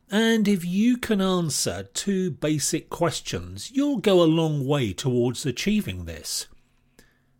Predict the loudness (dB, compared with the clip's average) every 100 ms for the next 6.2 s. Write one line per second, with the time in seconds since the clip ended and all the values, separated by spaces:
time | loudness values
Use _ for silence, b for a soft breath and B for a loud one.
0 | _ B B B -2 2 2 2 2 2
1 | 2 0 -2 -2 -2 0 0 -2 4 4
2 | 4 0 -2 -4 -2 -2 0 -2 -2 -6
3 | -6 -6 -8 -8 -10 -12 -10 -10 -4 -2
4 | 0 0 0 0 -2 -4 -2 0 0 -2
5 | -4 -4 -2 -2 0 2 0 -2 -4 -6
6 | -6